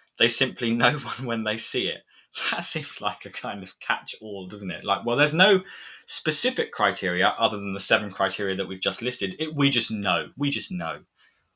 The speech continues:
We just know when we see it. "The one vital ingredient,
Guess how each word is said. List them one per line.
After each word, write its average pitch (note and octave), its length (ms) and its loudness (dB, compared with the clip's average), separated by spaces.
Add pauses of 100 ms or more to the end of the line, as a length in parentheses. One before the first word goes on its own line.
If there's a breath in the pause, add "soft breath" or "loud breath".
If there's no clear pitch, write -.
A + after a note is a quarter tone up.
(320 soft breath)
We B2+ 100 -4
just A#2 160 -4
know G2+ 220 6
when F2+ 160 0
we F2 60 -4
see E2+ 180 -6
it. D2+ 140 -8 (600)
"The A#2 100 0
one D#3 280 6
vital D3 380 6
ingredient, F#2 540 -10